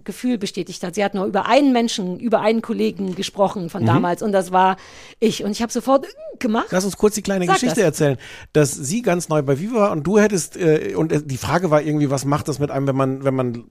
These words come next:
Speaker 1: So
Speaker 2: berühmt
Speaker 1: schnell
Speaker 2: ist?
Speaker 1: berühmt wird, ja.
Speaker 2: Und, äh, und du hättest, äh, ihr, als sie ganz neu war, gesagt, so, "Ja, jetzt dauert noch drei Monate und dann kannst du irgendwie nicht mehr ins Kaufhaus oder irgendwo hingehen auf die Straße,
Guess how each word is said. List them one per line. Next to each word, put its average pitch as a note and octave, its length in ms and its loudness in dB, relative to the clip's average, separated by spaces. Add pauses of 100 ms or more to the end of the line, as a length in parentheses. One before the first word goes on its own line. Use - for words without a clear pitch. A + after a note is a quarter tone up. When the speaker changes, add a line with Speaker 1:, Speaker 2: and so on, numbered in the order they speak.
(240)
Speaker 1:
So C3 160 -10
Speaker 2:
berühmt D#3 260 4
Speaker 1:
schnell A#3 300 4
Speaker 2:
ist? A3+ 60 0
Speaker 1:
berühmt G#3 360 0
wird, C3+ 240 -8
ja. E3 260 -6
Speaker 2:
Und, D3 320 4
äh, B2+ 260 2
und A#2+ 200 -6
du A3+ 140 2
hättest, G#3+ 420 -2
äh, D#3 260 4
ihr, G3 400 2
als E3 140 0
sie E3 60 -6
ganz E3 200 -2
neu E3 140 0
war, D#3 120 4
gesagt, C#3+ 240 2
so, C#3+ 120 0
"Ja, D#3 240 2
jetzt - 300 -6
dauert E3+ 180 -2
noch C#3 140 -2
drei D3+ 280 -4
Monate G3 540 0
und D3 180 -4
dann D3 140 0
kannst D3 300 -4
du D#3 60 -6
irgendwie D3 420 -4
nicht - 280 -8
mehr C3+ 160 0
ins C3+ 160 -6
Kaufhaus D3+ 380 0
oder C#3 220 -2
irgendwo G3 400 -2
hingehen D3 320 0
auf C#3 80 -6
die C#3 80 -12
Straße, C#3+ 400 -2